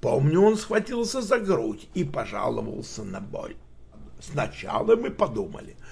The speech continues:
что у него несварение желудка после фазана, но в следующий миг генерал-майор повалился на пол.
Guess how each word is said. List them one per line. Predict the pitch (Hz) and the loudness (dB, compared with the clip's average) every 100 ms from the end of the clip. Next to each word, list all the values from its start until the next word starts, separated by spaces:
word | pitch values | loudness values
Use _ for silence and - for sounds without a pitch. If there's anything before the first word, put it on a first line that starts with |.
| - - | -16 -14
что | - 160 | 0 4
у | 143 | 6
него | 123 110 233 | 4 2 0
несварение | 277 269 - 262 285 285 285 277 | 0 -2 -2 -2 0 -2 -2 -4
желудка | 240 240 180 - - - | -2 2 0 -2 -10 -12
после | - - - - - | -8 -8 -8 -10 -12
фазана, | - 117 104 - - - - - - - | -8 -8 -6 -8 -8 -14 -18 -20 -20 -8
но | 139 131 | -4 -4
в | - | -6
следующий | - - 113 165 156 143 120 107 - - - | -12 -6 0 2 2 0 0 -6 -10 -12 -12
миг | 139 170 226 190 | -4 -2 -2 2
генерал-майор | 208 - 151 143 139 101 98 104 101 - - - - - - - - - - - - - | 4 4 4 4 4 0 -4 -2 -2 -4 -10 -12 -8 -4 -2 -4 -10 -18 -20 -20 -4 0
повалился | 202 117 95 101 - - - - - - | 2 0 -2 -6 -8 -12 -12 -14 -18 -12
на | 120 110 - | -8 -8 -8
пол. | - - | -12 -16